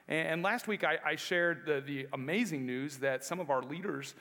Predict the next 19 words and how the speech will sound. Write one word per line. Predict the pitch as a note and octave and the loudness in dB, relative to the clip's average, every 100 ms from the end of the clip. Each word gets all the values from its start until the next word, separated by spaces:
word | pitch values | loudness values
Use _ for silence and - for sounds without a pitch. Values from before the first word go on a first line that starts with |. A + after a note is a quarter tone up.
| - - | -16 -6
uh, | C3+ | -4
kinda | - C3 | -2 -4
stepped | - D#3+ - | 0 -2 -2
forward | - D#3+ D3 A#2 | -2 2 0 -2
first, | - D3+ G#3+ - - - - - - | 0 2 2 -2 -12 -16 -20 -16 -4
um, | C#3+ C3 C3 | 0 0 -2
and, | D#3 D3+ C#3+ C3+ B2+ - - - D#3 C#3+ | -4 -2 -2 -4 -6 -12 -20 -16 -14 -10
and | D#3 C#3 C3 | -6 -4 -4
provided, | D3 B2+ C#3+ D3+ D3+ C#3 - | -4 2 2 4 2 -2 -2
made, | C#3+ C#3+ C#3 | -2 0 -2
uh, | A#2 | -6
commitments | - D3+ E3 E3 C#3+ C#3+ | -4 -2 -2 -2 -4 -2
of | C3 | -2
over | B2+ A#2 | -2 -2
eight | D3+ | -2
hundred | E3 E3 C3+ | -2 -2 0
thousand | C3+ D3 B2+ | 0 0 0
dollars. | A#2 B2 A#2 F#2+ E2+ - - - - | 0 2 0 -2 -8 -14 -18 -18 -8
Uh, | A#2 | -6